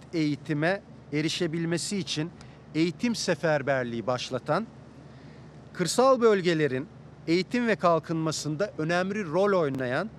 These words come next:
köy enstitülerini açan, çağdaş, bilimsel, laik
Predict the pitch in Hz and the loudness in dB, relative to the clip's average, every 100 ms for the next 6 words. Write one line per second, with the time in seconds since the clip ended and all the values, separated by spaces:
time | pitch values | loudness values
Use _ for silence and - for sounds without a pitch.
0 | - - - - 208 247 233 - 180 - | -20 -20 -20 -2 4 4 4 0 -8 -4
1 | 156 139 135 120 - 190 226 - - - | -2 0 0 -2 0 2 2 -2 -16 -18
2 | - - - - 156 151 175 214 - - | -20 -20 -8 2 4 4 4 2 0 -6
3 | - - - - 165 160 156 - 185 226 | -10 -14 -16 -6 -2 0 -2 4 4 4
4 | - - - - - 123 135 160 196 262 | -2 -18 -20 -20 -12 -4 2 4 4 2